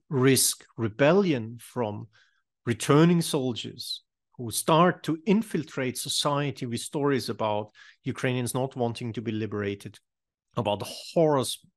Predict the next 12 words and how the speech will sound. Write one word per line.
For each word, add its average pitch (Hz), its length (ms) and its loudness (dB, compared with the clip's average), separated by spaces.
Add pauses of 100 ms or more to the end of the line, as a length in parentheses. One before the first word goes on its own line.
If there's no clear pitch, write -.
mismanagement 123 1000 0
of 98 120 -10
this 110 280 -12
army, 107 400 -8 (540)
uh, 107 280 0
about 123 280 0
the 120 120 0 (100)
horrors 151 340 2
of 123 140 -6
war, 117 460 -4 (800)
um, 113 800 0 (1600)
for 175 540 4